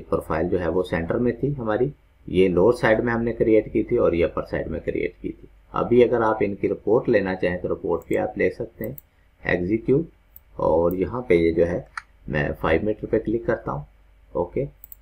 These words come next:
एक profile का मैं पहले create करता हूँ।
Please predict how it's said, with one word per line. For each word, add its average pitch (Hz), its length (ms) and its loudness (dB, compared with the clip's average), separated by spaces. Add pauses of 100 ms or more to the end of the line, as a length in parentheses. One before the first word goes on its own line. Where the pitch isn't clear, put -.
(320)
एक 90 280 2
profile 95 340 -2
का 107 140 -2
मैं 104 120 -2
पहले 101 280 0 (680)
create 101 340 2
करता 104 260 -2
हूँ। 131 160 -6